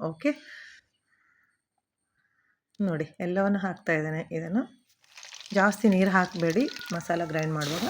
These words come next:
ಆಮೇಲೆ ಒಂದು ತವಾದಲ್ಲಿ ಕೊಬ್ಬರಿ ಎಣ್ಣೆ ತಗೊಂಡು ಸಾಸಿವೆ ಸಿಡಿಸಿ, ಕರಿಬೇವಿನ ಸೊಪ್ಪು ಹಾಕಿ, ಈ ಪೇಸ್ಟನ್ನು ಹಾಕಿ, ಚಂದ ಮಾಡಿ ಮಿಕ್ಸ್ ಮಾಡಿ, ರುಚಿಗೆ ಬೇಕಾದಷ್ಟು ಉಪ್ಪು ನೋಡಿ ಹಾಕ್ಕೊಳ್ಳಿ.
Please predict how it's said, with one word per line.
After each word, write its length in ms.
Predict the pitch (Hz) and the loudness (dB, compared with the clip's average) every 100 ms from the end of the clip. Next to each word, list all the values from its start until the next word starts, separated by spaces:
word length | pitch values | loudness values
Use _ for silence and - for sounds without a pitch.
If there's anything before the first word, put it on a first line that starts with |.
| 262 | 6
ಆಮೇಲೆ 220 | 240 247 247 | 6 8 6
ಒಂದು 140 | 233 | 6
ತವಾದಲ್ಲಿ 380 | 202 196 196 196 190 | 6 6 4 2 0
ಕೊಬ್ಬರಿ 240 | 151 185 | 0 2
ಎಣ್ಣೆ 140 | 190 180 - | 2 2 0
ತಗೊಂಡು 320 | 147 180 233 277 | -2 2 2 4
ಸಾಸಿವೆ 380 | 185 175 180 180 180 | 2 2 0 -2 0
ಸಿಡಿಸಿ, 320 | 151 160 240 226 | -2 0 -2 0
ಕರಿಬೇವಿನ 500 | 170 156 165 160 170 | 0 2 2 2 -2
ಸೊಪ್ಪು 240 | 175 170 180 | -4 -4 -4
ಹಾಕಿ, 200 | 170 - 165 | -4 -2 -2
ಈ 40 | 160 | 2
ಪೇಸ್ಟನ್ನು 520 | 214 220 - 160 143 147 | 2 2 2 -2 -2 -2
ಹಾಕಿ, 320 | 139 139 143 143 | -4 -4 -8 -6
ಚಂದ 280 | 165 160 175 165 | -4 -4 -2 -2
ಮಾಡಿ 220 | 151 160 240 - - - - | -2 -2 -4 -8 -14 -6 2
ಮಿಕ್ಸ್ 220 | 208 - 190 | 2 2 0
ಮಾಡಿ, 200 | 151 151 185 | 2 2 2
ರುಚಿಗೆ 280 | 220 240 233 196 | 0 0 2 2
ಬೇಕಾದಷ್ಟು 540 | 190 190 180 185 - - | 2 4 4 2 -2 -4
ಉಪ್ಪು 160 | 220 247 214 | 0 6 6
ನೋಡಿ 220 | 202 208 190 | 8 4 2
ಹಾಕ್ಕೊಳ್ಳಿ. 460 | 165 - 165 214 | 0 0 2 2